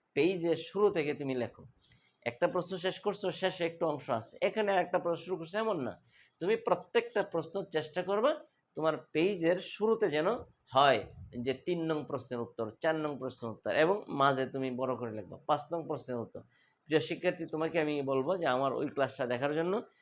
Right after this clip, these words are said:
এখানে প্রশ্ন সাজানোর সিস্টেম, কিভাবে দিলে ভালো নম্বর হবে, সব সেখানে বলা আছে। তো এই হলো আজকের সাজেশন এবং এই প্রশ্নগুলি। তাই এই প্রশ্নগুলি তোমরা মার্ক করে করে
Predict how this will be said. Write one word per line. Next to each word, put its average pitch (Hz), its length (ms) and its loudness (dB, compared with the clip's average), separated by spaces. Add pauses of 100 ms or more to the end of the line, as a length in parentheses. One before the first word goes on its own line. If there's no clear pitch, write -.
(120)
এখানে 165 320 0
প্রশ্ন 147 380 -2
সাজানোর 143 380 -2
সিস্টেম, 175 460 -2 (300)
কিভাবে 147 280 4
দিলে 156 160 2
ভালো 135 220 4
নম্বর 160 240 0
হবে, 170 240 -2
সব 170 520 4
সেখানে 143 320 -2
বলা 127 220 2
আছে। - 260 -6 (960)
তো 180 140 10
এই 185 200 10
হলো 190 260 8
আজকের 180 280 4
সাজেশন 170 640 0
এবং 151 320 0
এই 160 60 0
প্রশ্নগুলি। 170 760 2 (540)
তাই 139 140 6
এই 160 180 4
প্রশ্নগুলি 165 560 0
তোমরা 147 400 2 (140)
মার্ক 127 300 0
করে 139 220 2
করে 175 260 0